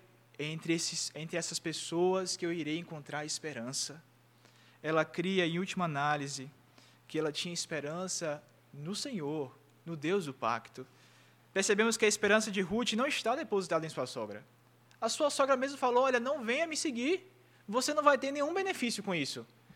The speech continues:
Eu não sou nova para dar filhos para vocês, eu não posso prover absolutamente nada para vocês, então não venham me seguir." E Orfa pensa: "Tudo bem, você está certa, realmente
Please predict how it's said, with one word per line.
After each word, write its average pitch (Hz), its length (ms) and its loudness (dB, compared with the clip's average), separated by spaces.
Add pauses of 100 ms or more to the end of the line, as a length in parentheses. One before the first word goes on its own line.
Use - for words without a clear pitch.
(120)
Eu 277 120 6
não 262 100 2
sou 226 220 2
nova 233 440 6 (520)
para 196 160 6
dar 190 240 6
filhos 214 300 -4
para 208 120 0
vocês, 190 600 0 (340)
eu 320 80 -2
não 294 100 4
posso 262 260 8
prover 240 280 8
absolutamente 240 640 0
nada 226 480 10
para 226 140 6
vocês, 220 360 4
então 269 240 0
não 294 160 2
venham 269 240 0
me 311 80 -4
seguir." 294 400 0 (260)
E 202 120 4
Orfa 277 280 8
pensa: 240 380 -2
"Tudo 226 220 -8
bem, 247 340 -4
você 170 220 -6
está - 200 -6
certa, 226 380 0
realmente 214 460 -2